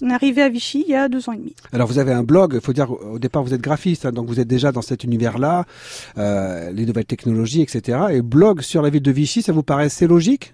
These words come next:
Speaker 1: Ah, c'était une évidence pour
Speaker 2: Ouais.
Speaker 1: moi. C'est vrai qu'en
Speaker 2: Ouais.
Speaker 1: tant que graphiste, je fais, en-, entre autres, des sites internet. J'ai toujours aimé partager les choses que j'aimais bien via des blogs. J'en
Speaker 2: Ah.
Speaker 1: ai eu quelques-uns avant d'arriver à Vichy. Et en arrivant à Vichy, je me suis dit que le, le sujet allait vraiment tourner autour de la ville.
Speaker 2: Bah, ce qui est intéressant, c'est que, euh, comme vous avez un regard neuf,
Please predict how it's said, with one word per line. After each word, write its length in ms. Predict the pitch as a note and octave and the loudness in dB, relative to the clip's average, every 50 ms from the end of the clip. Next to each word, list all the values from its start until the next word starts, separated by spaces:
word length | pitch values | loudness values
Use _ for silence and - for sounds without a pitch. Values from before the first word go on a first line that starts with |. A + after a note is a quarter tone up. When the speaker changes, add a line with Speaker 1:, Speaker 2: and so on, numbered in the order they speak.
| _ - | _ -10
Speaker 1:
Ah, 100 | A3 A3+ | -10 -10
c'était 280 | - - A#3+ - C4+ | -10 -10 -8 -4 -2
une 140 | C4+ C4+ C4+ | 0 0 0
évidence 380 | C4+ B3 C4 B3 D4+ D#4+ E4 - | 0 -2 -2 0 -2 -2 -2 0
pour 120 | - B3 | 2 4
Speaker 2:
Ouais. 100 | B3+ C4+ | 4 4
Speaker 1:
moi. 180 | C#4+ D4 D4 C#4+ | 4 4 2 0
C'est 100 | - C4+ | -2 -4
vrai 140 | B3 C#4+ | -4 -4
qu'en 100 | - - | -2 0
Speaker 2:
Ouais. 60 | - B3 | 0 2
Speaker 1:
tant 100 | C#4+ C#4+ | 2 2
que 40 | C#4+ | 4
graphiste, 420 | C4 C4+ C4+ - - D#4 E4 D4+ | 2 2 0 0 0 0 0 0
je 80 | C4 C4 | -4 -6
fais, 260 | - - - C4+ C4+ | -6 -4 -2 -2 -2
en-, 80 | C4 - | -2 -4
entre 320 | - A3 A3+ - A#3 - - | -6 -8 -8 -10 -8 -4 -4
autres, 320 | C#4 C#4+ - - B3+ A#3+ | -4 -4 -2 -2 -2 -2
des 100 | G#3 A3+ | -2 -4
sites 240 | A3 - - C#4+ - | -6 -8 -8 -6 -6
internet. 420 | B3 A#3 - A#3 A3 A#3+ B3+ D#4+ E4 - - - - - - - | -6 -4 -4 -4 -4 -4 -4 -4 -6 -8 -14 -20 -20 -20 -16 -10
J'ai 120 | - C4 A3+ | -8 -6 -2
toujours 260 | - C#4+ C#4+ E4 E4+ | 0 0 0 2 4
aimé 160 | D#4+ D4 D#4 D4+ | 4 4 4 2
partager 420 | D#4 C#4 - - C4+ B3+ C#4+ D#4 | 0 -2 -2 -2 -2 -2 0 0
les 100 | C#4+ C4+ | -2 -2
choses 200 | - - C#4+ - | -2 -4 -6 -4
que 100 | - C#4 | -4 -4
j'aimais 280 | B3+ A#3 A#3+ A#3 A#3 A3+ | -2 -2 -2 -2 -2 -2
bien 240 | G#3+ A#3 C#4 D#4 E4 - _ _ _ _ - - - - | -2 0 0 0 0 -2 _ _ _ _ -20 -14 -10 -10
via 480 | A3 G#3+ A#3 C4 C4+ C#4+ C#4+ - - _ _ | -6 -2 0 2 2 4 2 0 -2 _ _
des 200 | - A#3 G#3+ A#3 G#3 | -10 -8 -6 -6 -4
blogs. 300 | A3+ A3+ D#4 F4+ D#4 A#3+ | -2 -2 0 0 -2 -4
J'en 120 | - - A2 | -4 -4 -4
Speaker 2:
Ah. 100 | G3+ G3+ A3 | -2 -2 -4
Speaker 1:
ai 80 | A3+ A3 | -6 -8
eu 260 | G#3 G#3 G3+ G3 - | -10 -12 -14 -16 -12
quelques-uns 440 | - A#3+ A#3 - B3+ A#3+ G#3+ C4 C4 - | -10 -10 -8 -6 -6 -4 -2 -2 -2 -2
avant 220 | B3+ A3+ A3+ B3 | -4 -4 -2 -2
d'arriver 320 | A#3 A3 A3+ A3+ G#3 A3 A3 | -4 -4 -4 -4 -4 -4 -6
à 60 | G#3+ | -6
Vichy. 280 | G3+ G#3 - - F4+ - - - - - - - - - - | -6 -8 -8 -8 -10 -10 -12 -20 -20 -20 -20 -20 -20 -16 -8
Et 200 | - B3 A#3+ B3+ | -4 -2 -2 -2
en 140 | - - C4 C4+ | 0 0 0 2
arrivant 300 | C4+ C#4 C4+ B3 C#4 C#4 | 2 2 2 2 0 0
à 40 | |
Vichy, 220 | C4 B3+ B3 - F#4 | 0 -2 -4 -4 -2
je 60 | F4 | -2
me 40 | C#4+ C4+ | -2 -2
suis 120 | - B3 | -2 -4
dit 80 | C4+ D4+ | -8 -8
que 140 | - - | -8 -10
le, 260 | C4 A#3+ A3+ A3 A3 A#3 | -10 -10 -10 -8 -8 -6
le 120 | A3+ C4 | -6 -6
sujet 300 | C4 - - B3 C4 D#4+ E4+ | -6 -6 -6 -4 -2 0 0
allait 240 | D4 A#3+ B3+ B3+ A#3+ | 0 0 -2 -4 -4
vraiment 380 | G#3 A3 A#3+ C4 C#4+ D4+ E4 D#4 | -6 -6 -4 -4 -2 -2 -4 -4
tourner 240 | - C#4 C4+ D4 | -4 -2 0 0
autour 220 | D4 C#4+ - C#4 B3 | 0 -2 -4 -6 -4
de 60 | C4 | -4
la 140 | B3 A#3+ A#3+ | -2 -2 -4
ville. 140 | A3 A#3+ C#4 | -4 -4 -4
Speaker 2:
Bah, 60 | - | -4
ce 80 | - - | 0 2
qui 60 | G#3 | 2
est 100 | G3 - | 2 2
intéressant, 400 | G3+ F3 F#3 D#3+ D#3 D3 - B3+ | 0 -2 0 -2 -2 -2 -4 -6
c'est 180 | - - - D#3 | -4 -2 -2 0
que, 300 | - D#3 D3+ C#3+ C3+ - - | 2 4 4 4 4 2 -2
euh, 180 | A#2 A#2+ A#2 - | -4 -4 -2 2
comme 160 | - G#3+ G3 | 4 4 6
vous 140 | F#3 F3 E3 | 6 6 4
avez 120 | D3+ D3 C#3 | 4 2 2
un 40 | |
regard 280 | A2+ C#3 C3 B2+ A#2 A#2 | 2 0 0 0 0 0
neuf, 360 | C#3 E3+ A3+ A#3 - - - | 2 0 0 -2 -6 -12 -20